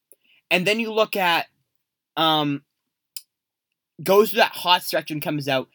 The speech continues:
Kemba comes back, plummets. Awful shooting percentages, taking bad shots. And that's what I'm trying to say, is that when there's players he has to share the ball with, I think he struggles. I don't think he's a great playmaker. I think that he needs to be the number one guy. And not saying he is the number one guy in the Celtics,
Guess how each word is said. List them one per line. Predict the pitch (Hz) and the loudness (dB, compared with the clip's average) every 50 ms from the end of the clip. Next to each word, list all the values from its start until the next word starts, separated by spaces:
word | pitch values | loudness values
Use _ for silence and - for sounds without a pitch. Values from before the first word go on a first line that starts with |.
| _ _ _ _ _ - | _ _ _ _ _ -10
Kemba | - 233 254 254 254 - | -6 -2 0 0 0 0
comes | - 208 185 151 - _ - - - 135 127 | 0 -2 -2 -4 -8 _ -18 -20 -20 -10 -4
back, | 147 180 185 165 120 113 - - - _ - - _ _ _ _ _ - | 0 2 4 4 2 0 -4 -10 -20 _ -20 -20 _ _ _ _ _ -18
plummets. | - - 156 131 107 90 - - - - - - _ _ _ _ _ _ _ _ _ _ _ _ _ _ - | -8 -4 -4 -4 -4 -6 -10 -12 -12 -12 -14 -16 _ _ _ _ _ _ _ _ _ _ _ _ _ _ 0
Awful | 160 185 202 - 220 220 | 2 2 2 2 2 0
shooting | - - 214 196 294 | 0 -2 -4 -6 -6
percentages, | 170 185 - 202 175 170 170 160 170 165 160 151 - - _ _ _ _ _ - | -6 -6 -4 -2 -2 -2 -2 -2 -2 -4 -4 -6 -10 -18 _ _ _ _ _ -4
taking | 220 202 - 170 151 | -4 -2 -2 -4 -2
bad | 139 175 175 185 202 185 | 2 4 4 4 4 0
shots. | - 196 185 170 170 175 - - - - _ _ _ _ _ _ - | -2 -2 -2 -2 -2 -2 -4 -10 -18 -20 _ _ _ _ _ _ -8
And | 160 165 175 | -6 -2 0
that's | 190 202 240 247 - | 2 2 0 0 0
what | 247 226 | -4 -4
I'm | 208 190 | -4 -4
trying | - 220 214 196 | -4 -4 -4 -4
to | 180 - | -6 -6
say, | - 202 190 170 | -4 -4 -2 -2
is | 151 139 | -2 -2
that | 156 143 139 143 | -4 -4 -4 -4
when | 165 202 226 | -4 -4 -4
there's | 240 220 175 - | -4 -6 -8 -10
players | - - - 240 247 240 214 180 165 151 - _ _ _ _ _ | -18 -14 -8 -4 -4 -2 -2 -2 -4 -6 -10 _ _ _ _ _
he | - 190 | -4 -4
has | 190 - | -4 -4
to | 170 | -6
share | 151 - - - 180 175 190 180 | -8 -8 -6 -4 -2 -2 -2 -2
the | 156 139 | -4 -4
ball | 117 139 139 160 175 | -2 0 0 0 0
with, | 202 202 - | 0 -4 -6
I | 151 147 | -8 -8
think | 151 147 143 | -10 -10 -10
he | 127 | -10
struggles. | - - - - 143 131 123 117 95 - - | -10 -10 -8 -6 -6 -6 -6 -6 -10 -10 -8
I | 147 165 | -8 -6
don't | 180 180 | -6 -6
think | 180 165 | -8 -6
he's | 170 151 | -6 -6
a | 147 | -6
great | 139 139 156 156 - - | -6 -6 -8 -8 -8 -10
playmaker. | - 180 156 147 139 135 135 - 147 147 170 - _ _ _ _ _ _ _ _ _ - | -10 -6 -4 -4 -4 -4 -4 -4 -4 -6 -6 -8 _ _ _ _ _ _ _ _ _ 0
I | - 175 180 | 2 2 2
think | 175 190 180 151 | 2 -2 -2 -2
that | 180 135 - | -2 -4 -4
he | - - 196 190 | -6 -8 -8 -6
needs | 175 170 175 180 170 151 - | -4 -2 -2 -2 -4 -4 -6
to | 175 170 | -6 -4
be | 170 | -4
the | 151 143 | -2 -2
number | 143 139 139 151 160 165 | -2 0 0 0 0 0
one | 160 156 147 147 | -2 -2 -2 -2
guy. | 143 143 143 156 175 190 | -2 0 0 0 0 0
And | 151 175 185 | -2 -2 -2
not | 196 202 - | -2 -2 -2
saying | 262 247 220 156 - | -4 -6 -6 -8 -10
he | - 208 214 285 | -10 -4 -2 -2
is | 311 254 | 0 0
the | 247 | -2
number | 202 180 165 156 | -2 -2 -2 -2
one | 147 143 | -2 -2
guy | 139 139 | -2 -4
in | 135 | -4
the | 123 123 | -6 -8
Celtics, | - 92 107 - - 78 - - - - | -10 -10 -12 -12 -14 -14 -14 -14 -16 -16